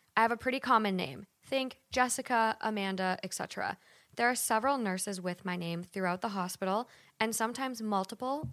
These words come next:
on the same floor. Today I was working on a hall with a new nurse who didn't know me yet. She commented on how it was weird that this floor had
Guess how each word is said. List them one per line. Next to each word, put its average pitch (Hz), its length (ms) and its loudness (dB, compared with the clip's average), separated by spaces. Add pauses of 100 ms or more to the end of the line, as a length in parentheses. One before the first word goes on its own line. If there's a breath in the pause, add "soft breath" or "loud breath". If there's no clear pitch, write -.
on 226 140 0
the 220 60 -4
same 196 220 -2
floor. - 380 -2 (880 soft breath)
Today 247 280 2
I 294 60 6
was 339 160 2
working 226 480 0 (360 soft breath)
on 233 140 4
a 269 60 4
hall 190 360 6
with 214 140 -4
a 226 60 0
new 202 200 2
nurse 180 540 -2
who 240 100 -2
didn't 226 240 -2
know 277 140 2
me 311 120 4
yet. - 260 2 (540 soft breath)
She - 120 -8
commented 311 480 4
on 320 100 6
how 220 280 4
it 220 60 0
was 208 160 -2
weird 190 340 2
that 185 100 -2
this - 160 -4
floor 196 260 2
had 185 320 -2